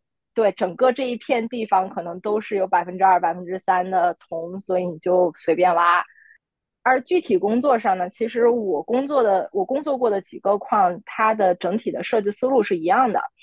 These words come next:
它最大的区别只是在金矿的时候，你可能设计的规模会小一点，然后你对这个精准度是要求更高的。而在铜矿的话，它更多的要求的是产量要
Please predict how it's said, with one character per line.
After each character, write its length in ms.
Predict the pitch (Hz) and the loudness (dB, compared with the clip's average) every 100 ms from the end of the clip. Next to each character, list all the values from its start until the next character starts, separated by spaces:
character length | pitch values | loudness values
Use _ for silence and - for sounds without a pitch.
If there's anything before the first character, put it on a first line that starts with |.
| _ _ | _ _
它 160 | - 277 | -4 -2
最 140 | 277 | 2
大 140 | 247 226 | 4 4
的 100 | 220 | 2
区 220 | - 240 | -4 -4
别 180 | 202 175 | 0 0
只 180 | - 170 | -2 -10
是 240 | - 202 | -4 -2
在 220 | 190 208 | 2 2
金 180 | 208 254 | 2 0
矿 240 | 277 269 | 2 2
的 140 | 208 185 | 2 -2
时 160 | - | -4
候， 180 | 180 190 | -4 -2
你 160 | 180 196 | -2 -4
可 180 | - 202 | -6 -2
能 300 | 175 170 175 _ _ _ _ - | 0 2 0 _ _ _ _ -12
设 260 | - 254 | 0 2
计 100 | 240 | 2
的 120 | 226 220 | 2 2
规 240 | 262 269 | 4 4
模 180 | 226 175 | 4 0
会 160 | 233 | 0
小 320 | 226 - 175 - | -2 0 -2 -2
一 100 | 190 | -4
点， 300 | 190 - - | -2 -4 -6
然 240 | 165 165 | -4 -4
后 440 | 180 - 185 180 - - _ | -6 2 4 4 0 -10 _
你 140 | 190 180 | -10 0
对 260 | 214 214 | 2 2
这 140 | 208 196 | 0 -2
个 120 | 190 | -4
精 220 | - 277 | -6 -6
准 200 | 320 196 | -2 -4
度 120 | 175 | -4
是 120 | 180 180 | -6 0
要 160 | 170 | 0
求 160 | - 165 | -2 -10
更 180 | 170 170 | -14 -4
高 260 | 170 170 | 0 2
的。 160 | 165 - _ _ - | 2 -2 _ _ -2
而 120 | 185 | 0
在 160 | 220 | 2
铜 280 | 220 - 170 | 0 -4 -12
矿 260 | 175 254 240 | -2 0 0
的 80 | 190 | 0
话， 160 | 190 | -2
它 180 | 185 - | -2 -4
更 180 | 202 202 | -4 -4
多 160 | 190 185 | -2 -2
的 80 | 185 | 2
要 180 | 185 | 2
求 200 | 190 165 | 0 -4
的 120 | 170 175 | -8 -10
是 200 | - 175 | -12 -14
产 200 | - 165 | -10 -2
量 200 | 175 175 | 2 4
要 180 | 175 | 2